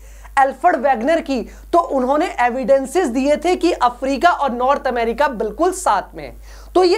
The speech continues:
अफ्रीका अलग कॉन्टिनेंट निकल के बना और उसके बाद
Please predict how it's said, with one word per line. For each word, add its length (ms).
अफ्रीका 420
अलग 340
कॉन्टिनेंट 560
निकल 320
के 120
बना 300
और 100
उसके 380
बाद 260